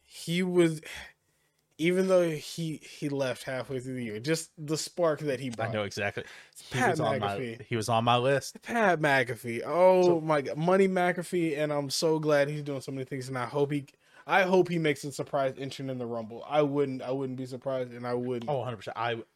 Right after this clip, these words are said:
Speaker 2: I could see it.
Speaker 1: I'd love it, and I
Speaker 2: Absolutely
Speaker 1: mark.
Speaker 2: see it.
Speaker 1: I'd want him to, I'd want him to have a spot in the Royal Rumble and then join them on commentary for the rest of the
Speaker 2: <laughs> That'd be
Speaker 1: Rumble.
Speaker 2: awesome.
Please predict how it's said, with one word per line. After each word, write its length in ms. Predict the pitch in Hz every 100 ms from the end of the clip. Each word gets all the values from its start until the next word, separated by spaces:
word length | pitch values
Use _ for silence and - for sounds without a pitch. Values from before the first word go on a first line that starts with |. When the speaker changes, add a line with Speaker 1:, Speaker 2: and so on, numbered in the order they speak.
| 113
Speaker 2:
I 80 | 127
could 120 | 117
see 160 | -
it. 100 | 98 - _ -
Speaker 1:
I'd 300 | 143 143 131
love 160 | 139
it, 40 | 135
and 60 | 139 135
I 40 |
Speaker 2:
Absolutely 100 | 127
Speaker 1:
mark. 180 | 127 123
Speaker 2:
see 80 | -
it. 20 |
Speaker 1:
I'd 140 | 175 175
want 300 | 165 175 151
him 220 | 170 165
to, 300 | - 160 135 -
I'd 240 | 131 175
want 300 | 165 160 175 -
him 480 | 151 143 123 117 - _ _ _ _ _ -
to 120 | 143
have 280 | 139 139 139
a 60 |
spot 380 | - - 156 143
in 200 | - 143
the 60 | 147
Royal 240 | 147 151
Rumble 360 | 147 151 151 156
and 160 | 151 151
then 240 | 143 135
join 460 | 120 139 139 139 139
them 120 | 131
on 160 | 127
commentary 680 | 123 131 127 127 127 131 127
for 120 | 117
the 120 | 131 123
rest 280 | 120 -
of 120 | 139 123
the 100 | 120
Speaker 2:
<laughs> 80 |
That'd 180 | 113 107
be 160 | 110 151
Speaker 1:
Rumble. 120 | -
Speaker 2:
awesome. 320 | 110 120 -